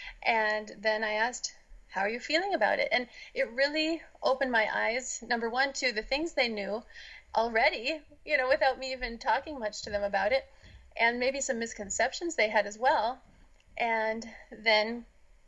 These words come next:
also recognizing where they individually needed a little bit of support. So I think,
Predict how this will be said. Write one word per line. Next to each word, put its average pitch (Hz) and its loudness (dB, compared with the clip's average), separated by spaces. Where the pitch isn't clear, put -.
also 240 2
recognizing 294 2
where 262 4
they 254 2
individually 247 0
needed 220 -2
a 220 2
little 220 0
bit 220 0
of 208 2
support. 220 4
So - 2
I 277 8
think, 294 0